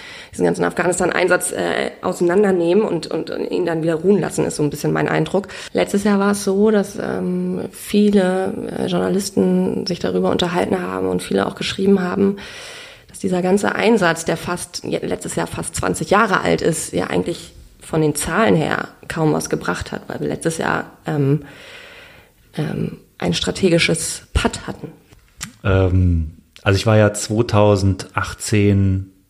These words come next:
Speaker 2: neunzehn, also zehn Jahre nach meinem ersten Einsatz, in meinem dritten Einsatz, wieder in Afghanistan. Und, ähm, das war, ich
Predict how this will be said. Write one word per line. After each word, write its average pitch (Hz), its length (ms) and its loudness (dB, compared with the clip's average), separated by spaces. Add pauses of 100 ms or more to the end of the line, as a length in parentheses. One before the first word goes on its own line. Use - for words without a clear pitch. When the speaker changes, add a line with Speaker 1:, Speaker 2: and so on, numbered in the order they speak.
(120)
Speaker 2:
neunzehn, 127 1200 0 (460)
also 92 180 -2
zehn 104 420 2
Jahre 101 280 6
nach 95 200 2
meinem 90 240 2
ersten 98 400 -2
Einsatz, 104 320 2
in 101 60 0
meinem 87 240 2
dritten - 300 -12
Einsatz, - 520 -18 (560)
wieder 92 220 -4
in 85 60 -6
Afghanistan. - 640 -12 (1160)
Und, 98 460 6
ähm, 85 680 4 (760)
das - 300 -4
war, 95 480 2 (240)
ich - 100 -14